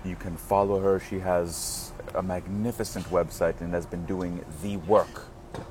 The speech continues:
the work with both, uh,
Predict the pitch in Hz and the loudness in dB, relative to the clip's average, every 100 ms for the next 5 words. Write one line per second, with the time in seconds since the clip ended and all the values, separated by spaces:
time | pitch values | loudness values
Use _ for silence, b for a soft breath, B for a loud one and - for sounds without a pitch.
0 | - - - - - - 90 87 80 87 | -14 -14 -14 -16 -16 -10 -8 -4 4 4
1 | 80 - - B B B 98 98 82 104 | 4 0 -14 B B B 2 2 6 8
2 | 98 - 101 90 85 | 8 8 10 10 10